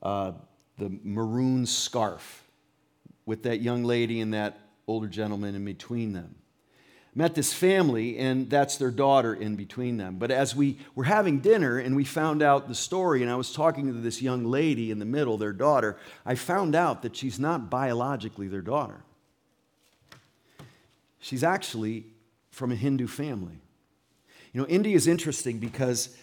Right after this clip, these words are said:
there's a lot of persecution against Christians, but they actually don't care if you're a Christian as long as your understanding of Christianity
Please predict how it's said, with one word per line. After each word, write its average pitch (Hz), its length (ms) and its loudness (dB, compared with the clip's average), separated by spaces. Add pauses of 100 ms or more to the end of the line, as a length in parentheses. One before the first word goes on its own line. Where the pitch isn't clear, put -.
(180)
there's 135 160 2
a 147 40 4
lot 180 220 8
of - 100 0
persecution 156 800 -2
against 120 360 -2
Christians, 170 720 -6 (720)
but 151 160 -2
they 180 120 8
actually 214 440 0
don't 160 260 4
care 170 340 2
if 143 140 0
you're 131 160 0
a 117 40 -6
Christian 123 580 -6
as 113 200 -4
long 170 380 0
as 151 180 -2
your 135 160 0
understanding 139 720 -2
of 117 120 -6
Christianity 113 920 -6